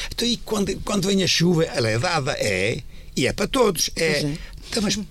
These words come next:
Speaker 1: por que raio é que uns nunca se molham e outros molham sempre? É porque uns andaram na frente e roubaram o guarda-chuva aos outros. E percebam neste, nesta forma de dizer que o, o,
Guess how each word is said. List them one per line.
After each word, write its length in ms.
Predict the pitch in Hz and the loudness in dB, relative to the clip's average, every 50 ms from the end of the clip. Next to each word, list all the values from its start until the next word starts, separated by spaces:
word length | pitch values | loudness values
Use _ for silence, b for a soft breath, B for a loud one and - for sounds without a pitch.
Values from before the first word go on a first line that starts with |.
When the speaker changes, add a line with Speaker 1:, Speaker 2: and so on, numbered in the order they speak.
| - - | -12 -14
Speaker 1:
por 120 | - 202 - | -14 -12 -10
que 160 | - - 175 | -6 -4 -2
raio 380 | 151 139 156 175 180 185 180 180 | -2 0 0 2 2 2 2 2
é 80 | 165 - | 2 0
que 180 | - - 175 | 0 0 0
uns 180 | 180 180 151 135 | 2 2 2 2
nunca 280 | 185 175 165 - 160 | 2 0 0 0 0
se 140 | 120 - 139 | 0 2 2
molham 420 | 131 110 95 85 82 76 78 82 104 | 2 0 0 0 -2 -2 -2 0 0
e 100 | 113 131 | 2 2
outros 200 | 139 117 - 139 | 0 0 -2 -2
molham 340 | 127 117 110 107 104 104 | 0 0 2 2 2 0
sempre? 480 | 107 - - - 107 - 78 - - - | 0 0 0 0 0 -2 -2 -4 -6 -6
É 80 | - - | -6 -6
porque 320 | - - - - - 156 | -8 -8 -8 -4 -2 -2
uns 160 | 160 139 131 | -2 -2 -2
andaram 320 | 151 143 135 139 151 147 135 | -4 -4 -4 -4 -2 -2 -2
na 100 | 127 120 | -2 -2
frente 300 | - - 151 123 - 156 | -2 -2 -2 -2 -2 -4
e 40 | |
roubaram 360 | 131 139 139 120 135 135 143 139 | -4 -4 -4 -4 -4 -4 -4 -2
o 40 | |
guarda-chuva 520 | 131 127 127 127 127 113 - 147 139 131 127 | -2 -2 -2 -2 -4 -4 -2 -4 -4 -4 -4
aos 140 | 123 123 131 | -4 -2 -4
outros. 340 | 131 123 - - 82 - B B B B B B - | -4 -4 -4 -6 -6 -8 B B B B B B -4
E 60 | 165 - - - - B B B B B | -4 -4 -6 -10 -14 B B B B B
percebam 440 | - - - 196 190 160 175 165 - - - - - | -2 0 2 2 4 4 2 2 0 -4 -8 -10 -6
neste, 440 | 233 160 156 131 131 117 - B B B B - | -2 0 0 2 2 0 -2 B B B B 0
nesta 360 | 143 139 135 - - 160 131 | 2 2 2 2 0 0 -2
forma 460 | - - - 190 180 156 131 131 139 | 0 0 2 2 4 4 4 4 4
de 120 | 120 135 143 | 4 4 4
dizer 680 | 123 135 120 104 98 101 95 85 80 80 80 85 - - B B B B B B B B B | 4 4 4 2 2 2 2 2 2 2 0 0 -2 -4 B B B B B B B B B
que 320 | - 185 143 117 113 104 - B B B B B - - - - - - - - | 0 0 2 2 2 0 -2 B B B B B -10 -10 -10 -10 -12 -12 -8 -4
o, 60 | - 165 | -4 -2
o, 560 | - 320 165 143 127 - - - - - | -2 0 0 0 0 -2 -4 -6 -8 -10